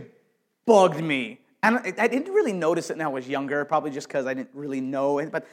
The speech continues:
it bugged me <laughs> so much last night. You have no idea my O C D was kicking in, and it was bugging me so bad. I was, "At least hire fake musicians to look like their hands when you zoom in." No, just terrible. Okay, I'm sorry.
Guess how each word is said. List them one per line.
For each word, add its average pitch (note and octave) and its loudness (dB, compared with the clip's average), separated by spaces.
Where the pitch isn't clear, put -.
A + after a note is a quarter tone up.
it C#3+ -10
bugged D3+ -2
me C3 -6
<laughs> - -16
so - -8
much C3+ -4
last C3+ -2
night. C3 -8
You G3+ 2
have E3+ 4
no D#3+ 2
idea D3 0
my C#3 -6
O C3+ -6
C C#3 -10
D B2+ -8
was A#2+ -14
kicking C#3 -8
in, B2+ -8
and C3 -8
it B2+ -6
was C3+ -10
bugging C3 -4
me B2 -8
so C#3 -4
bad. B2+ -2
I F#3+ 2
was, F#3 2
"At G#3 6
least B3+ 2
hire A#3+ 2
fake - -2
musicians E3+ -4
to C#3+ -4
look F3 0
like E3 0
their C3 0
hands D#3 -2
when D#3 -2
you D3 -4
zoom F3 -6
in." - -10
No, C3+ -10
just F3+ -10
terrible. D3+ 0
Okay, A#2 -4
I'm A#2 -20
sorry. - -10